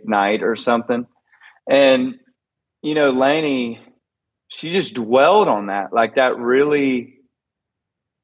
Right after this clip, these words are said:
it competed with what our family looked like, you know? And, and, you know, at that time, I was, you know, I was getting up at, like, four, and we didn't have any money,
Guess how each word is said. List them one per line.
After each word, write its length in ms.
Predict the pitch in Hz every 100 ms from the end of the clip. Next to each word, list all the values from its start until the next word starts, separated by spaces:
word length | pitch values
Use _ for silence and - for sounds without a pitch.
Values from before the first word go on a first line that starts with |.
| _ _ _ _ _
it 160 | 127 -
competed 720 | 131 123 - 175 175 156 120
with 400 | 117 123 120 117
what 380 | 107 104 117 127
our 180 | 123 120
family 500 | 117 123 117 113 107
looked 320 | 104 104 -
like, 260 | 104 95 - _ -
you 180 | 117
know? 300 | 113 113 113
And, 320 | - 117 117 117
and, 360 | - 123 117 117 _ _ _ _
you 220 | 139 143
know, 220 | 151 139
at 100 | 120
that 240 | 139 147 -
time, 480 | 147 139 135 135 127 _ _ _ _ _ _ _ - 127
I 120 | 127
was, 200 | 151 127 - _ -
you 100 | 160
know, 80 |
I 100 | 147
was 140 | 151 143
getting 260 | 175 165
up 220 | 160 139 -
at, 80 |
like, 300 | 123 110 107
four, 600 | - 143 143 139 139 147 - _ _ _ _ _ _ _
and 560 | 135 135 131 127 127 139 _ _ _ _
we 140 | 160 170
didn't 160 | 151
have 240 | 143 131 110 -
any 240 | 170 165 151
money, 600 | 135 127 123 120 127